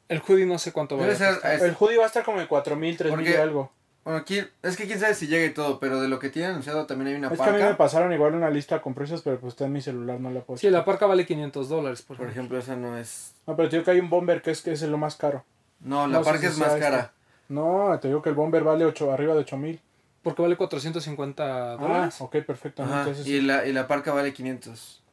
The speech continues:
Speaker 2: O sea, diez y ocho. O sea, ¿estás
Speaker 3: Ajá.
Speaker 2: bien? En el,
Speaker 3: Sí,
Speaker 2: en la,
Speaker 3: sí, sí.
Speaker 2: en la bomber. Que trae, este,
Speaker 3: Y
Speaker 2: el,
Speaker 3: bueno,
Speaker 2: este tag de Fear of God, ¿no?
Speaker 3: ya
Speaker 2: Ah,
Speaker 3: anunciado
Speaker 2: pues.
Speaker 3: por Headquarter y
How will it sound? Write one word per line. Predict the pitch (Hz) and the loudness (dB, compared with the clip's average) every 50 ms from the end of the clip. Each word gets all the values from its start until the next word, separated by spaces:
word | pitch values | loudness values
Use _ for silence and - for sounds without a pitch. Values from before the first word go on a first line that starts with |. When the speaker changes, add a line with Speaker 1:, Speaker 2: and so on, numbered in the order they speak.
| _ _ _ _ _ _ _ - | _ _ _ _ _ _ _ -14
Speaker 2:
O | 117 | -6
sea, | 123 123 120 | -6 -6 -4
diez | 117 131 131 131 131 - - | -2 -2 -2 -2 -4 -6 -4
y | 135 123 | -4 -4
ocho. | 123 123 - - _ _ _ | -4 -4 -8 -16 _ _ _
O | 123 | -8
sea, | 131 | -8
¿estás | 131 - 156 151 | -6 -4 -4 -2
Speaker 3:
Ajá. | 135 | -2
Speaker 2:
bien? | 151 170 196 208 180 | -2 -2 -2 -2 -4
En | 139 127 | -4 -6
el, | 123 120 117 | -6 -6 -4
Speaker 3:
Sí, | 147 151 | -4 -4
Speaker 2:
en | 151 120 | -4 -4
la, | 113 113 | -6 -6
Speaker 3:
sí, | - 156 | -8 -12
sí. | 147 - | -14 -14
Speaker 2:
en | - 120 117 | -12 -10 -10
la | 117 | -6
bomber. | 117 127 135 147 156 202 269 - _ _ _ _ _ _ _ _ _ _ - | -6 -6 -6 -4 -6 -8 -8 -10 _ _ _ _ _ _ _ _ _ _ -8
Que | 127 131 | -8 -6
trae, | 127 127 139 139 139 139 139 123 113 110 110 107 107 110 | -2 0 2 2 4 2 2 0 -2 -4 -8 -10 -10 -10
este, | 104 - - - 113 113 | -12 -14 -14 -12 -8 -4
Speaker 3:
Y | - | -2
Speaker 2:
el, | 170 | 2
Speaker 3:
bueno, | 151 180 185 175 160 139 | 4 4 4 4 2 2
Speaker 2:
este | 127 123 120 117 110 - _ | 0 -2 -4 -6 -10 -12 _
tag | - 123 123 123 127 | -2 -2 -2 -2 -2
de | 123 117 | -6 -6
Fear | 113 - 131 123 | -6 -4 -4 -4
of | 113 113 | -4 -6
God, | 113 117 117 - | -8 -8 -8 -10
¿no? | - - - 196 - | -10 -14 -14 -12 -6
Speaker 3:
ya | 185 156 185 | 2 4 4
Speaker 2:
Ah, | 190 | 4
Speaker 3:
anunciado | 196 196 185 190 196 190 185 | 4 2 2 4 4 4 4
Speaker 2:
pues. | - 165 147 143 | 4 2 0 2
Speaker 3:
por | 175 | 0
Headquarter | 170 - - 185 190 208 214 226 247 254 233 | -4 2 4 6 8 8 8 8 6 6 2
y | 196 165 139 135 127 123 | -2 -4 -4 -4 -6 -8